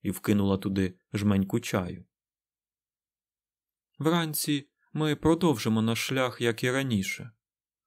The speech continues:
Коли я наближусь до нього, я зможу його відшукати й без монети». Коли вогнище догоріло і залишились лише вуглинки, Лан загорнувся у свій плащ і пішов спати.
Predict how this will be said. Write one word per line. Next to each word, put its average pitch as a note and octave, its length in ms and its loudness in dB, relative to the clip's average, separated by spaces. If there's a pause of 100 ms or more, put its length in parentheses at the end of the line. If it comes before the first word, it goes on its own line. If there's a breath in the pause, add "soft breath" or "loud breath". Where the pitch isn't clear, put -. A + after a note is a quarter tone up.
Коли C3 300 -2
я B2 220 -4
наближусь C3 540 -2
до G#2+ 120 0
нього, F#2+ 440 -4 (240)
я C#3 240 0
зможу C3 400 -2
його G#2 220 0
відшукати A#2+ 680 -4
й A2+ 40 -2
без A#2+ 240 -4
монети». A#2+ 600 -4 (1700)
Коли A#2 260 4
вогнище A2+ 500 2
догоріло A2+ 680 4
і A2 140 0
залишились A2 640 0
лише A2 220 0
вуглинки, G#2+ 760 -2 (500)
Лан B2 320 2
загорнувся G#2+ 680 2
у G#2 120 -2
свій G2+ 220 2
плащ G#2+ 500 2 (140)
і A#2 120 -6
пішов A2+ 340 -2
спати. - 540 -4